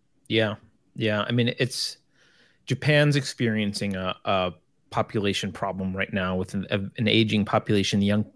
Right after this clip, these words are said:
young people aren't having sex, getting married, having kids. Like, they're not, they're not populating Japan. And <clears throat> I, I view what we're doing as an order of magnitude worse than what,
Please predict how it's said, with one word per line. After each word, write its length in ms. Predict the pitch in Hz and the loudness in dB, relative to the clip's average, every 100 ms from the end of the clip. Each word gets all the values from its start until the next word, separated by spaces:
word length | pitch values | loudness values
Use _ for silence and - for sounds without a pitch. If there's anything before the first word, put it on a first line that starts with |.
| _ _ _ | _ _ _
young 180 | - 123 | 2 2
people 300 | 120 127 - - | 2 0 -2 0
aren't 340 | 117 110 - - _ _ _ _ _ _ _ _ _ _ - 117 - - - | 0 0 -4 -16 _ _ _ _ _ _ _ _ _ _ -12 -12 -12 -18 -2
having 300 | 131 117 104 | 2 4 4
sex, 420 | - 127 - - | 4 4 4 -4
getting 260 | - 101 101 | -2 0 2
married, 320 | 113 113 107 | 4 4 4
having 240 | 98 92 | 0 -2
kids. 400 | 87 117 107 98 | 2 4 4 2
Like, 140 | - 95 | -2 -2
they're 100 | 107 | 0
not, 200 | 110 104 - - _ _ _ _ | 0 -2 -6 -20 _ _ _ _
they're 100 | - | 0
not 200 | 110 104 | 2 0
populating 640 | - 110 104 110 101 95 95 | 0 0 2 4 4 4 0
Japan. 560 | - - 104 98 95 95 - - - - | -2 -2 0 2 -2 -6 -16 -20 -14 0
And 440 | 110 101 95 98 - _ _ _ - | 2 4 2 -2 -8 _ _ _ 0
<clears throat> 300 | 135 160 - | 2 2 4
I, 220 | 127 123 - | 6 6 6
I 120 | 120 | 4
view 300 | 113 120 127 | 6 4 6
what 200 | 120 110 | 6 6
we're 180 | 120 120 | 4 2
doing 420 | 117 117 107 104 | 4 4 4 4
as 420 | 104 101 98 - - _ _ _ _ | 2 2 0 -4 -8 _ _ _ _
an 120 | 113 | -2
order 360 | - 139 120 120 | 2 4 6 6
of 120 | 98 | 4
magnitude 600 | 107 107 104 101 - 90 | 2 2 2 0 0 -2
worse 460 | 90 98 104 - - | -2 -4 -4 -4 -6
than 200 | 95 92 | -4 -2
what, 220 | 92 - | -2 -6